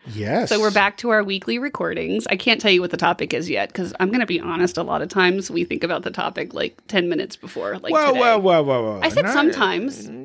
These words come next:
Speaker 1: Yes, but a lot of times we do a lot of work. But
Speaker 2: Get
Speaker 1: we
Speaker 2: your britches
Speaker 1: do
Speaker 2: out of stitches.
Speaker 1: Oh, where am I at? What Twilight episode is this?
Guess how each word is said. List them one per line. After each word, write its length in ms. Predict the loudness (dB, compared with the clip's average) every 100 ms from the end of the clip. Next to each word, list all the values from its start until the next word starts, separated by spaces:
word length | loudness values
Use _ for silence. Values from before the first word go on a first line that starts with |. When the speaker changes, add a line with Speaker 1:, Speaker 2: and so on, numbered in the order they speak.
| -16 _ -16
Speaker 1:
Yes, 400 | -4 0 0 -2
but 160 | -6 -2
a 40 |
lot 160 | 2 2
of 60 |
times 220 | 2 0 -2
we 60 |
do 140 | 0 2
a 40 |
lot 200 | 2 2
of 60 | 0
work. 240 | -4 -2 0
But 80 | 2
Speaker 2:
Get 60 |
Speaker 1:
we 60 | 2
Speaker 2:
your 80 | 2
britches 320 | 4 4 4
Speaker 1:
do 40 |
Speaker 2:
out 120 | 4
of 80 | 4
stitches. 580 | 4 0 -2 -6 -10 -16 _ _ _ _ _ _ _ _ _ _ _ _ -16 -10
Speaker 1:
Oh, 640 | -8 -8 -8 -10 -14 -16 -16 -20 -20 -20 -20 -16
where 560 | -12 -10 -10 -12 -12 -14
am 160 | -14
I 300 | -14 -16 -18 -18
at? 420 | -12 -10 -10 -10
What 180 | -12 -12
Twilight 760 | -6 2 4 6 6 4 2 0
episode 640 | -2 0 -2 0 0 2 2
is 140 | 2
this? 500 | 4 4 2 -4 -12